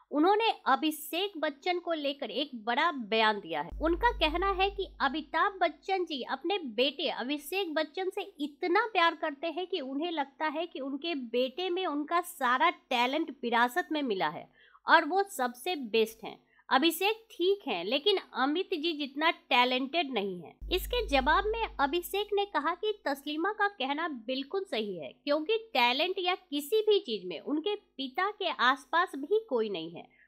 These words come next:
वो बेस्ट हैं और बेस्ट ही बने रहेंगे। अभिषेक की इस मैच्योर रिप्लाई पर सोशल मीडिया यूजर काफी तारीफ कर रहे हैं। यूजर्स का कहना है कि अभिषेक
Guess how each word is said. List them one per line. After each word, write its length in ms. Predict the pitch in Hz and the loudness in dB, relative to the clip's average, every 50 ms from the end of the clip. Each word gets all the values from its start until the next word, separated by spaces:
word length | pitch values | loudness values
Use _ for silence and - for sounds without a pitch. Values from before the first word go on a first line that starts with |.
| _ - 247 | _ -6 -2
वो 200 | 302 381 381 370 | -2 -2 0 2
बेस्ट 380 | 226 247 262 294 294 - _ - | 4 6 6 6 4 -2 _ -10
हैं 140 | - 160 - | -10 -10 -6
और 220 | - 220 277 294 | -2 0 0 0
बेस्ट 400 | 247 208 - 214 240 233 190 - _ | 0 -2 -2 -2 0 -2 -2 -8 _
ही 240 | _ - 320 370 403 285 | _ -2 0 0 0 0
बने 340 | 226 190 208 214 226 254 262 | -2 -2 -2 0 0 0 0
रहेंगे। 460 | 240 214 180 170 151 147 - - - _ - _ _ _ _ - | 0 -2 -4 -6 -8 -10 -12 -16 -20 _ -20 _ _ _ _ -2
अभिषेक 720 | - 240 233 294 285 - - - 330 359 427 466 427 - _ - | 0 0 0 -2 -6 -6 -6 -2 0 0 0 0 -2 -6 _ -4
की 180 | 359 349 - - | -4 -4 -2 0
इस 220 | 339 403 403 - 320 | -2 -2 0 -2 -4
मैच्योर 640 | 285 294 294 277 285 - - 294 311 359 415 427 349 | -2 -2 -4 -6 -8 -8 -6 -4 0 0 0 0 0
रिप्लाई 460 | 339 311 277 - - 285 277 277 302 | -2 -4 -6 -4 -2 -2 0 0 -2
पर 200 | 294 - 196 196 | -4 -6 -8 -10
सोशल 500 | - - - 277 294 302 311 381 403 392 | -10 -10 -8 -6 -6 -4 -2 -2 0 0
मीडिया 280 | 392 370 294 349 349 330 | 0 -2 -2 -2 -4 -4
यूजर 340 | 311 285 285 254 - 180 | -2 -4 -6 -6 -8 -8
काफी 520 | 175 - _ - 254 254 269 277 277 392 403 | -10 -8 _ 2 2 4 4 2 0 -2 -2
तारीफ 420 | 403 - 269 233 226 233 226 233 - | 0 2 0 2 2 0 -4 -6 -6
कर 120 | - 233 | -6 -6
रहे 160 | 175 - 151 135 | -6 -8 -12 -12
हैं। 180 | 143 - - _ _ _ - _ _ - | -12 -14 -20 _ _ _ -20 _ _ -6
यूजर्स 420 | 254 277 311 311 285 415 440 440 - | -4 -2 0 2 2 2 2 2 0
का 160 | - 381 370 | -2 -2 -2
कहना 420 | 381 - - 254 247 277 311 339 | -2 -2 -4 -4 -2 -2 -4 -4
है 180 | 349 320 339 370 | -4 -2 -4 -4
कि 140 | 370 - 381 | -2 -2 -2
अभिषेक 560 | 277 262 254 277 269 - 320 311 277 240 | -2 -2 -2 -4 -6 -6 -6 -8 -8 -8